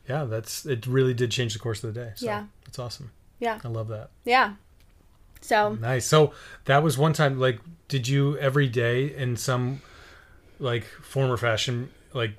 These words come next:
Speaker 1: leave room to think about that even while you're on vacation? And
Speaker 2: Yeah,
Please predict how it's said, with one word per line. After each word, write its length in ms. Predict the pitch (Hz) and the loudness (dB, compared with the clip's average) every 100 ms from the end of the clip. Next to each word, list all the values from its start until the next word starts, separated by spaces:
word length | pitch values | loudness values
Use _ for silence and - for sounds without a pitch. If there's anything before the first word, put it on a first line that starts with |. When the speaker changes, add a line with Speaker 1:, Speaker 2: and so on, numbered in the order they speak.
| 127 | -8
Speaker 1:
leave 380 | 123 131 139 113 | -4 0 0 0
room 400 | 123 123 120 117 | 0 0 0 -2
to 200 | - 110 - | -4 -6 -2
think 220 | 131 120 | 0 0
about 280 | 104 101 101 | 0 -2 -2
that 300 | 104 98 - - | -4 -6 -8 -10
even 200 | 127 113 | -6 -2
while 120 | 113 | -2
you're 120 | 107 104 | 0 -2
on 80 | |
vacation? 760 | 101 98 123 113 127 117 117 117 | -4 -4 -4 -4 -4 -4 -4 -6
And 200 | 101 98 - - - - - - | -6 -10 -14 -18 -20 -20 -12 4
Speaker 2:
Yeah, 380 | 262 214 180 | 8 8 8